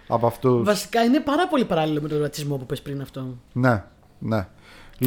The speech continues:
Speaker 2: Πάρα πολύ
Speaker 1: Λοιπόν,
Speaker 2: παράλληλο.
Speaker 1: όπως και να έχει, μην είστε δύσκολοι πελάτες, δεν έχει ο πελάτης πάντα δίκιο. Και γενικότερα, ας κάνουμε τη ζωή του, ο ένας του, ο ένας του άλλου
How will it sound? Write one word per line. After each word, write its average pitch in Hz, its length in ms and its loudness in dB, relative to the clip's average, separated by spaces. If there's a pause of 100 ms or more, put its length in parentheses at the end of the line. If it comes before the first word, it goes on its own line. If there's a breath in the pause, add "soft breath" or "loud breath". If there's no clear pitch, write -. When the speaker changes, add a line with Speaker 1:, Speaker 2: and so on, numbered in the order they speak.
(120)
Speaker 2:
Πάρα 131 220 10
πολύ 127 140 8
Speaker 1:
Λοιπόν, 123 160 6
Speaker 2:
παράλληλο. 131 380 0
Speaker 1:
όπως 165 300 2
και 139 100 4
να 131 160 6
έχει, 165 340 2
μην 165 260 0
είστε 123 540 2 (100)
δύσκολοι 117 440 2
πελάτες, 135 640 0 (140)
δεν 165 220 4
έχει 143 180 0
ο 110 40 -6
πελάτης 107 280 -2
πάντα 104 260 -2
δίκιο. 139 460 -2 (400 soft breath)
Και - 100 0
γενικότερα, 156 600 4
ας 135 120 2
κάνουμε 160 320 2
τη 131 120 -6
ζωή 120 200 2
του, 120 480 0
ο 117 120 4
ένας 127 200 0
του, - 200 -8
ο 127 120 2
ένας 135 200 2
του 123 140 2
άλλου 139 380 2